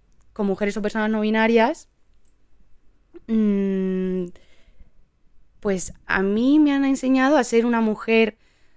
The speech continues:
objeto, eh, complaciente, eh, amor romántico a tope, todos los mitos que haya los tengo.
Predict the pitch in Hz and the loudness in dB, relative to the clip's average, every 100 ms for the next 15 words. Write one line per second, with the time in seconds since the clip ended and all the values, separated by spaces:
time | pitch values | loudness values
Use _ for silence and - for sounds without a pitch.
0 | _ _ _ _ 196 - 214 254 - 392 | _ _ _ _ -6 -4 2 2 2 2
1 | 571 - _ _ _ _ _ _ - - | 2 -2 _ _ _ _ _ _ -20 -20
2 | - - - - - 226 208 202 196 190 | -20 -20 -20 -14 2 4 6 4 2 0
3 | 180 180 160 175 190 156 180 _ _ _ | -2 -4 -6 -8 -18 -20 -20 _ _ _
4 | _ _ 214 196 190 - - 233 269 311 | _ _ 0 0 -2 -2 4 6 8 6
5 | 339 370 403 480 - - - _ - _ | 4 4 4 0 -8 -20 -20 _ -20 _
6 | _ - 196 185 180 180 180 175 180 - | _ -8 -4 -2 -2 -4 -2 0 -2 -2
7 | 196 202 220 214 208 214 214 202 214 208 | -4 -2 -2 0 -2 -2 -2 0 0 -2
8 | 196 220 220 214 226 214 208 - 226 226 | 0 0 0 -2 0 0 0 -6 -4 -2
9 | 240 240 247 233 - 233 226 226 233 220 | -2 2 4 4 4 6 8 8 8 6
10 | 226 214 - - 254 254 294 320 | 6 2 -2 4 6 8 10 10